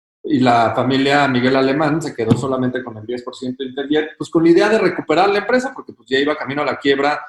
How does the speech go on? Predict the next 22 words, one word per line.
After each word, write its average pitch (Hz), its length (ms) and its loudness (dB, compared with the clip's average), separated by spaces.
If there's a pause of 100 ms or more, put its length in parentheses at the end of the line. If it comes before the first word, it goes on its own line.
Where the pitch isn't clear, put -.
(220)
prepandemia, 190 760 0
en 123 100 -2
pandemia 127 440 -2
valía, 120 260 -2
estaba 127 240 0
valiendo 127 340 0
madres. 156 420 -4 (600)
Y, 175 380 2
eh, 123 540 4
lo 131 160 2
que 135 80 0
está 180 180 0
sucediendo 156 560 2
yo 147 140 2
creo 151 160 -2
que 151 80 -2
es 143 100 -2
bastante 143 340 -4
grave. 180 280 2
¿Por 127 180 -2
qué? 156 240 2 (420)
Porque 139 600 2